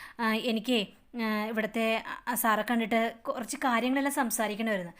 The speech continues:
അപ്പോൾ സാറെ കണ്ടിട്ട് കുറച്ച് കാര്യങ്ങളെല്ലാം സംസാരിക്കണം എന്ന് പറഞ്ഞു കഴിഞ്ഞപ്പോഴേക്കും ഈ സ്ത്രീയുടെ മുഖഭാവം ആകെ ഒന്ന് മാറുകയാണ്.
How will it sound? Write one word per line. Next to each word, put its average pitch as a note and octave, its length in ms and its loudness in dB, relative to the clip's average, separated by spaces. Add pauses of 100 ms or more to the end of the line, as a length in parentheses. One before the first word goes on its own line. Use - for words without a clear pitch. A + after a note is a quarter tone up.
(280)
അപ്പോൾ - 120 -4
സാറെ C#4+ 400 10
കണ്ടിട്ട് G4 300 4
കുറച്ച് D#4 240 6
കാര്യങ്ങളെല്ലാം D4 560 6
സംസാരിക്കണം B3 580 4
എന്ന് D#4 100 2
പറഞ്ഞു B3 260 6
കഴിഞ്ഞപ്പോഴേക്കും A3+ 560 0
ഈ C#4+ 140 0
സ്ത്രീയുടെ A#3+ 480 2
മുഖഭാവം B3+ 640 6
ആകെ A3+ 180 6
ഒന്ന് A#3 120 2
മാറുകയാണ്. G3 560 2